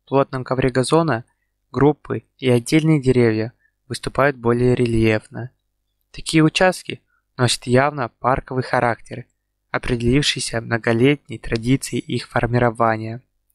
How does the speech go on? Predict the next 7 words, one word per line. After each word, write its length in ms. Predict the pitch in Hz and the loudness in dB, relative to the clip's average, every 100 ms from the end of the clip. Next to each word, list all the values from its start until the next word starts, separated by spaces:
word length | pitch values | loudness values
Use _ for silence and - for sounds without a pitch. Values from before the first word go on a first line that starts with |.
| _ _ _ _ _ _ | _ _ _ _ _ _
Ассортимент 640 | 135 - 156 - 165 156 | -6 -2 -4 -2 -2 0
древесных 500 | 147 151 160 - 156 | 0 2 0 0 -6
растений 640 | 156 - 180 175 131 113 _ _ _ | -6 -4 0 0 0 -4 _ _ _
здесь 200 | 143 143 | -4 0
более 300 | 131 139 143 | 2 2 2
широкий, 680 | - 131 120 113 107 - _ _ _ _ | 2 2 2 2 -2 -14 _ _ _ _
включающий 840 | _ 127 - 135 127 - 127 120 | _ -10 0 2 2 0 -2 -2